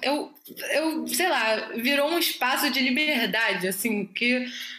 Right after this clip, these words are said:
era, cara, era maravilhoso. Com as crianças, assim,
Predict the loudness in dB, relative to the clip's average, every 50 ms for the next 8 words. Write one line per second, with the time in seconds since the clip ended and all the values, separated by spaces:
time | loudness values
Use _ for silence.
0 | -8 -4 -2 0 2 2 0 0 -2 -6 -8 -4 -2 0 2 2 2 2 0 0
1 | -4 -10 -16 _ _ -14 -14 -12 -6 -4 -2 0 0 0 0 0 0 2 2 2
2 | 2 2 0 0 0 0 0 0 0 0 0 2 2 2 2 2 0 0 0 0
3 | 0 0 0 0 -2 -2 0 0 2 2 2 2 0 0